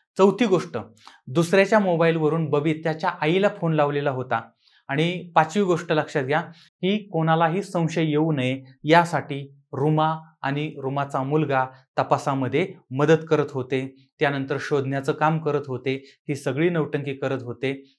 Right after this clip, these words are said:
आणि तपास लवकर लागावा यासाठी पोलिसांवरती दबाव आणत होते.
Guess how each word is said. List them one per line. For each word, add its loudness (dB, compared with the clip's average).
आणि -4
तपास 0
लवकर 0
लागावा 0
यासाठी 0
पोलिसांवरती -2
दबाव 6
आणत 0
होते. -8